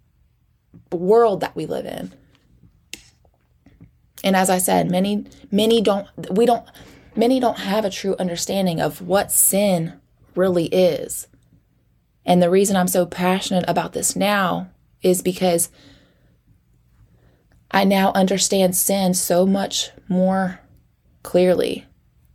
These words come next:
And because I understand sin better, I have a better understanding of what grace is too. And grace, huh, this, uh, grace is meant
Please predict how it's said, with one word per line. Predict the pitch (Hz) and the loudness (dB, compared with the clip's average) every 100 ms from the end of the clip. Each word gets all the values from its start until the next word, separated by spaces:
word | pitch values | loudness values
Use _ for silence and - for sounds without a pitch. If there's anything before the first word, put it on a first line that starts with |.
| _ _ - | _ _ -2
And | 185 | 2
because | 180 185 208 208 | 2 0 0 2
I | 208 190 | 2 0
understand | 208 208 190 - 185 170 | 0 -2 -2 -2 -2 0
sin | 160 - 226 214 | 0 2 2 2
better, | 175 175 175 180 - | 2 2 0 0 -6
I | - | -4
have | 196 220 | 2 2
a | |
better | 180 180 170 | 4 4 2
understanding | 180 175 175 175 175 175 | 0 -4 -4 -4 -4 -4
of | 180 | -2
what | - - | -4 -2
grace | 185 190 - - - - - | 0 0 0 -2 -4 -6 -4
is | 180 170 165 - | 0 2 0 -4
too. | - 196 - - - _ _ _ _ _ - - _ _ _ - | -4 -2 -2 -4 -14 _ _ _ _ _ -20 -20 _ _ _ -12
And | - 170 160 | -4 -4 2
grace, | 175 196 202 165 - - - _ _ | 2 4 2 0 -4 -8 -12 _ _
huh, | - - 214 196 165 _ _ _ - - - _ _ | -16 -2 0 0 -4 _ _ _ -20 -20 -20 _ _
this, | - 202 - - - | 0 0 0 -6 -12
uh, | - - 185 | -12 -16 -6
grace | 190 202 233 226 - - - _ _ _ - _ _ _ _ _ | -2 2 2 0 -4 -8 -10 _ _ _ -20 _ _ _ _ _
is | 190 185 | 0 2
meant | 185 175 185 185 - - | 0 0 0 -2 -8 -16